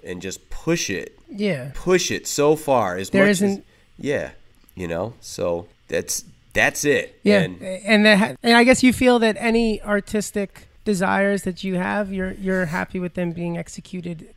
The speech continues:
Speaker 2: wi-, in that, in that way?
Speaker 1: You know,
Speaker 2: There
Speaker 1: there's
Speaker 2: isn't, there, there isn't, like, like, to, to, to, to collaborate with an individual as solely as a D P or solely as a director, perhaps not. I mean, and that's fine.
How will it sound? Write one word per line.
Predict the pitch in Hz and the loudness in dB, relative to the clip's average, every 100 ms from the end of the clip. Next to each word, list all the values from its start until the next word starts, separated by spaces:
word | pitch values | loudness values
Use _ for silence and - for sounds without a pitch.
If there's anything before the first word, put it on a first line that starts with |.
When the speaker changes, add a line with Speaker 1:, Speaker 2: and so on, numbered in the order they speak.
| - | -8
Speaker 2:
wi-, | 185 185 | -6 -6
in | 196 190 202 196 | -8 -8 -2 0
that, | 185 185 - | 0 -2 -4
in | 196 | -4
that | 185 180 185 | -2 -4 -4
way? | 185 196 214 247 | -2 -2 -4 -4
Speaker 1:
You | 247 | 0
know, | 135 135 135 | 2 4 2
Speaker 2:
There | 202 | 2
Speaker 1:
there's | 202 220 | 2 2
Speaker 2:
isn't, | 226 - | 0 -2
there, | 262 254 | 0 2
there | 285 | 2
isn't, | 311 285 | 0 0
like, | 240 220 202 | -2 -2 -4
like, | 220 - | -6 -6
to, | 240 | -8
to, | - | -8
to, | 208 247 233 226 | -4 2 2 2
to | - 240 233 226 220 214 - | -2 -2 0 0 -2 -4 -6
collaborate | 233 247 226 247 226 | -2 0 2 0 -2
with | 226 226 - - - - - | 0 -2 -2 -20 -20 -20 -2
an | 220 | 4
individual | 233 220 220 233 240 233 226 | 4 6 4 4 4 4 4
as | 202 196 - - _ _ | 4 2 -2 -14 _ _
solely | - 240 226 226 | 0 4 4 4
as | 220 | 0
a | 202 | -2
D | 220 | -8
P | 208 233 226 214 | -8 -4 -2 -2
or | |
solely | - 220 214 | 0 2 2
as | 208 208 | 2 0
a | |
director, | 202 208 214 226 226 220 _ _ | 2 0 0 0 -2 -2 _ _
perhaps | 214 233 233 | 4 4 6
not. | 302 277 - - | 4 4 0 0
I | 233 | 6
mean, | 240 | 8
and | 262 | 10
that's | - | 8
fine. | 226 285 160 | 6 6 4